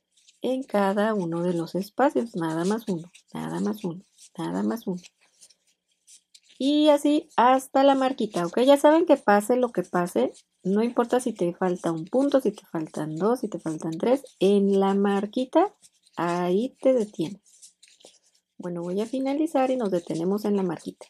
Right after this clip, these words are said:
Y listo, miren, aquí ya finalicé todas las vueltas, llegué hasta la número diez. Vamos a rectificar contando las, la primera, una, dos, tres, cuatro y cinco. Aquí fue donde nos quedamos, entonces la seis, la siete, la ocho, la nueve y hasta la diez.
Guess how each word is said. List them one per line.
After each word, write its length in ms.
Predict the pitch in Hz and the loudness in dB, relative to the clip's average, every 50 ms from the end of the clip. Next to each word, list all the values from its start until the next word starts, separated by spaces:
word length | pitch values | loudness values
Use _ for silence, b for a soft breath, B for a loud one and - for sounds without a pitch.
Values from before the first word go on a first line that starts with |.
| _ _ | _ _
Y 280 | 277 302 339 359 359 370 381 | -18 -16 -14 -14 -12 -12 -10
listo, 300 | 330 311 - _ 311 302 | -10 -10 -8 _ -8 -6
miren, 260 | 302 302 302 302 302 | -4 -4 -4 -4 -4
aquí 180 | 294 294 294 277 | -4 -4 -4 -2
ya 120 | 302 311 | -2 -2
finalicé 640 | 302 320 311 302 302 302 285 277 240 208 - 214 208 | -2 -2 -2 -2 -2 0 0 0 -2 0 0 0 0
todas 280 | - 208 214 214 214 | 2 2 2 2 2
las 220 | 214 190 170 170 - | 2 0 0 0 0
vueltas, 340 | 165 180 175 - 196 220 226 | 0 0 2 2 2 4 6
llegué 280 | 269 254 220 190 175 | 6 6 6 6 4
hasta 240 | 170 170 - 180 185 | 4 2 2 2 2
la 100 | 196 185 | 4 2
número 380 | 170 151 151 156 165 165 156 156 | 2 0 -2 -2 -2 -2 0 2
diez. 320 | 202 240 269 262 262 277 | 6 6 8 8 8 6
Vamos 260 | 262 262 285 294 - | 6 4 4 4 4
a 60 | 294 | 4
rectificar 640 | 285 285 269 - 254 233 - 226 226 - 220 220 226 | 4 4 2 0 -2 -4 -4 -4 0 2 2 2 2
contando 420 | - 247 254 254 254 240 233 233 233 | 2 0 0 2 2 2 2 2 2
las, 220 | 240 233 226 233 | 2 2 0 -2
la 240 | - - 170 180 175 | -4 -2 -2 -2 0
primera, 540 | - 170 170 180 185 196 208 233 - - _ _ _ | 0 0 0 2 2 2 2 0 0 -2 _ _ _
una, 400 | 254 277 285 277 269 269 262 262 | 2 2 4 4 4 2 2 2
dos, 320 | 254 208 202 202 202 208 | 2 2 2 2 0 0
tres, 300 | - 175 175 170 165 - | 0 2 2 2 0 -2
cuatro 540 | - - 226 240 262 - 294 302 311 - - _ | -2 0 2 2 2 4 4 4 4 4 0 _
y 160 | 196 196 190 | 0 0 0
cinco. 380 | - - 202 190 180 170 - 160 | 2 2 2 2 2 2 2 0
Aquí 200 | 170 - - 214 | 0 0 -4 2
fue 140 | - 262 269 | 4 4 4
donde 220 | 277 277 277 269 | 4 4 2 0
nos 160 | 254 226 233 | 0 -2 -2
quedamos, 460 | - 202 190 190 190 202 226 254 269 - | 0 0 2 2 2 2 0 -2 -2 -4
entonces 400 | 185 175 180 165 165 - 170 160 | -6 -6 -6 -6 -6 -6 -4 -4
la 100 | 151 139 | -4 -6
seis, 400 | 143 - - 214 233 247 247 240 | -4 -2 0 2 2 2 2 2
la 120 | 214 175 - | 0 -2 0
siete, 340 | - 196 190 185 - 208 | 2 0 0 2 0 0
la 180 | 208 196 175 160 | 0 2 2 0
ocho, 240 | 156 165 165 - 185 | 0 -2 -2 -2 -2
la 140 | 170 160 147 | -2 -2 -2
nueve 380 | 160 185 233 262 269 285 - _ | -2 0 0 0 0 -2 -4 _
y 220 | - 233 269 277 | -2 2 4 4
hasta 300 | 262 247 240 - - 233 | 4 4 2 0 0 2
la 160 | 247 247 247 247 | 2 4 2 2
diez. 420 | 254 233 220 208 202 208 - - | 4 4 4 4 4 2 -2 -10